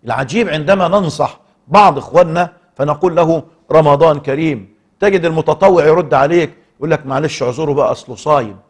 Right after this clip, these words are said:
كما لو كان الصيام دعوة للانحلال وسوء الأدب. لا يا إخواني، هذا كلام غير صحيح. الصحابة صاموا، وما رأينا وما سمعنا وما نقل إلى-، إلينا عنهم إلا الجميل الطيب.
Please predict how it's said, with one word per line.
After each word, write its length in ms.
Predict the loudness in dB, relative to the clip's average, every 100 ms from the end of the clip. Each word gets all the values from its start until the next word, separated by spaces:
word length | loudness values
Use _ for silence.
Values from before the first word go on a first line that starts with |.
| _
كما 260 | -12 -8 -6
لو 120 | -8
كان 300 | -8 -6 -6
الصيام 680 | -6 -12 -4 0 0 -2 -10 _ _ -10
دعوة 360 | -6 0 0 0
للانحلال 880 | -6 -8 -10 -12 -4 0 0 -2 -10 _ _
وسوء 380 | -8 -8 -10 -10
الأدب. 400 | -6 -2 -2 -2 -8 _ _ -2
لا 180 | 2 2
يا 180 | 0
إخواني، 380 | -2 0 0 0
هذا 140 | -8 -6
كلام 260 | -4 -4
غير 120 | -6
صحيح. 480 | -14 -6 -2 0 -2 _ _ _ _
الصحابة 420 | -18 -2 0 0
صاموا، 440 | 0 4 4 2 -10 _ _ _
وما 260 | -10 -6 -4
رأينا 360 | -2 -2 -2 -4
وما 200 | -4 -8
سمعنا 400 | -8 -8 -6 -4
وما 200 | -4 0
نقل 360 | -2 0 -2
إلى-، 340 | -2 0 -2 -2
إلينا 400 | 2 2 2 -2
عنهم 420 | -2 -2 0 -2 -4 _ -12
إلا 140 | -8 -8
الجميل 440 | -8 -6 -2 -2
الطيب. 500 | -2 2 2 2